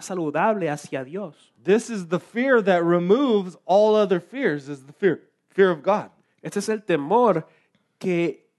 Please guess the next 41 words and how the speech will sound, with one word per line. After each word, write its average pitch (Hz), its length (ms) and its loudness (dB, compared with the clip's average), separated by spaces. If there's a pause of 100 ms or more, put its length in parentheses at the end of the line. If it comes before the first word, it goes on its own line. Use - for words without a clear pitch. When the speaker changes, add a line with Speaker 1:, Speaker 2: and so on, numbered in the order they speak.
Speaker 1:
que 170 140 -2
remueve 175 580 -2
todos 208 360 -4
los 190 160 -4
demás 170 400 -8
temores, 143 640 -6 (100)
el 151 140 -12
temor 165 420 -2
de 147 100 0
Dios. 120 360 -12 (720)
Speaker 2:
The 151 140 -2
fear 226 380 2
isn't 196 440 2 (420)
like 151 360 -2
this, 185 300 2
like 131 220 -4
God's 156 280 0
gonna 143 220 -6
hit 185 240 -2
me 170 120 -6
with 143 280 -6
a 127 60 -14
stick. - 500 -8 (200)
It, 127 220 -14
it's 147 180 -12
a 139 60 -18
different 131 360 -12
kind 131 180 -14
of 110 60 -20
fear. 117 300 -20 (300)
Speaker 1:
El 147 160 -10
temor 160 400 -4
no 180 180 -4
es, 180 180 -4 (280)
no 156 120 -10
es 175 240 -6
decir 165 480 -6
que... 156 360 -4 (280)
o, 147 460 -2
o 151 280 -4
estar 156 540 -8